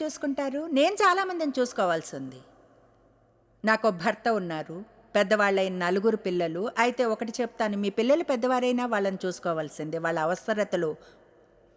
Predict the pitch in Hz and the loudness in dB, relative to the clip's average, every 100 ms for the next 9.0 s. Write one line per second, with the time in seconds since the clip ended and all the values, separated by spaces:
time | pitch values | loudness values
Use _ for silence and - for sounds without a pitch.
0 | _ _ _ _ _ _ _ _ _ - | _ _ _ _ _ _ _ _ _ 0
1 | 208 247 277 269 - 240 262 220 165 151 | 4 6 4 0 -2 0 2 0 -2 -4
2 | 165 165 175 175 190 175 175 185 - - | -2 0 0 0 0 -2 -4 -10 -16 -20
3 | - _ _ _ _ _ _ _ _ _ | -20 _ _ _ _ _ _ _ _ _
4 | _ _ _ _ _ _ 240 240 - 226 | _ _ _ _ _ _ 4 4 2 2
5 | 247 254 262 220 214 240 247 262 220 175 | 2 0 0 0 0 0 2 4 2 0
6 | 156 147 143 139 - - - - _ _ | -2 -4 -4 -8 -12 -18 -20 -20 _ _
7 | _ _ _ _ 214 240 220 196 180 190 | _ _ _ _ 0 2 2 0 0 2
8 | 214 214 233 247 247 240 240 220 208 | 2 2 0 0 0 2 0 0 -4